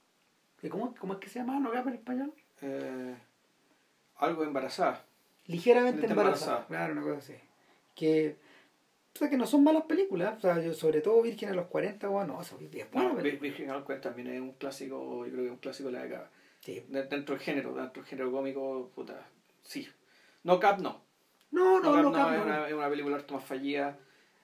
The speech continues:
Speaker 2: Entonces, por distintas razones. Una de ellas es que el, bueno, es un tema, o sea, la película no funciona bien, pero aparte que no, a mí no me gusta la actriz.
Speaker 1: ¿Cómo se llama esta mina?
Speaker 2: Es la Katherine Heigl.
Speaker 1: Ah, tenéis razón.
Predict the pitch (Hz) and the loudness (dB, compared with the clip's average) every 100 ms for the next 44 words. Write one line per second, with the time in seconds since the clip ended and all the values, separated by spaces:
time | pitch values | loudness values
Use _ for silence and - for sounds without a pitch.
0 | _ - 151 160 170 214 185 185 185 175 | _ -14 -8 -6 -2 -2 -2 -6 -2 -2
1 | 175 165 147 180 190 196 202 214 196 190 | 0 0 2 4 6 6 6 4 6 6
2 | 185 - 185 196 226 160 160 156 151 147 | 4 0 2 4 2 -2 -4 -4 -4 -6
3 | 147 147 147 143 139 131 _ _ _ _ | -8 -8 -8 -8 -8 -12 _ _ _ _
4 | _ _ - 175 170 175 170 196 165 - | _ _ -2 0 2 0 -4 -2 -2 -4
5 | - - 208 147 165 180 175 175 160 - | -12 -4 2 4 6 4 4 0 -2 -2
6 | 175 185 160 139 170 180 185 170 156 143 | 0 0 0 2 2 2 -2 -2 -2 -2
7 | 165 151 151 156 151 - 139 - _ _ | -2 -4 -6 -6 -10 -6 -6 -6 _ _
8 | _ _ _ _ _ - 190 214 226 240 | _ _ _ _ _ -8 -6 -6 -8 -8
9 | 247 302 165 175 - 233 160 139 - _ | -4 -2 -2 -4 -6 -2 -2 -2 -10 _
10 | _ _ - 202 214 220 220 214 180 170 | _ _ -12 -4 -2 0 0 0 -2 -4
11 | - - - - | -6 -12 -14 -20